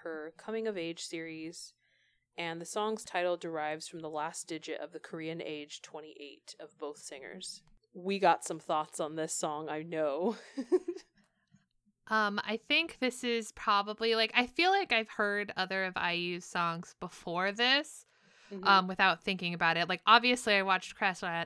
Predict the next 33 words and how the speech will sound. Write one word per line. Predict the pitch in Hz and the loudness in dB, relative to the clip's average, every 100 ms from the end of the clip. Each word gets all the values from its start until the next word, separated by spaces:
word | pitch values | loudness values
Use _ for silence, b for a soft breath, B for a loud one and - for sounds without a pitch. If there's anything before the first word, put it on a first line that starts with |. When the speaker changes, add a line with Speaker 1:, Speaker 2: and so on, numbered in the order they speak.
| - | -4
Speaker 2:
Landing | 175 165 165 160 | -6 -4 -4 -6
on | 156 | -6
You, | 180 180 | -4 -4
so | 170 180 | -6 -6
I | |
definitely | 170 170 156 160 156 151 | -4 -4 -4 -6 -6 -6
heard, | 160 156 151 147 160 - _ _ _ - | -6 -4 -4 -6 -8 -16 _ _ _ -12
uh, | - - 180 | -12 -12 -14
Give | 180 170 | -10 -8
You | 170 | -6
My | 165 147 | -8 -8
Heart. | 156 165 147 - b b b b b - | -4 -2 -4 -10 b b b b b 4
Um, | 190 185 175 180 - | 6 6 2 -4 -6
but | - 208 | -2 4
this | 226 233 | 4 2
was | 247 | -2
the | 240 | -4
first | - 214 196 196 - - - _ | -2 2 4 2 -2 -10 -16 _
song | - - 180 170 165 165 170 | -10 0 4 4 2 -2 -4
that | 165 | -2
I, | 160 | -2
like, | 156 156 156 - - _ _ - | -2 -6 -8 -12 -20 _ _ 0
paid | 240 208 | 2 2
attention | 185 214 226 302 311 | 0 -2 -2 -6 -6
to, | - 330 339 359 - B B B | -2 0 0 -2 -6 B B B
which | 240 294 220 | 0 0 2
Speaker 1:
Like, | 196 _ - - - | -4 _ -20 -12 -8
her | 185 | -6
comeback, | 196 170 127 - | -6 -6 -8 -8
yeah. | 160 - | -10 -2
Speaker 2:
For, | 247 233 214 | 4 4 2
yeah, | 214 240 220 185 | 4 10 10 10
because, | 202 208 233 208 196 196 - - | 4 2 4 6 4 -2 -12 -18